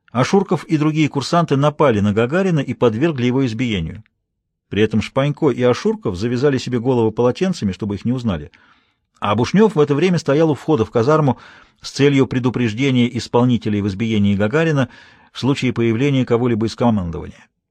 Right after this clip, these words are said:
В результате преступных действий Бушнёва, Шпанько и Ашуркова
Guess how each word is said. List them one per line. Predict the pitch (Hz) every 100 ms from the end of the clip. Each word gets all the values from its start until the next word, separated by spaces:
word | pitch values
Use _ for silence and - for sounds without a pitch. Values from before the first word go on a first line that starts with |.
| _ _ _ _ _
В | 92
результате | 117 135 143 175 156
преступных | 139 139 - 147 131 117
действий | 139 127 - 117
Бушнёва, | 117 - 139 131 101
Шпанько | - 117 123 120
и | 104
Ашуркова | 107 - 190 - 165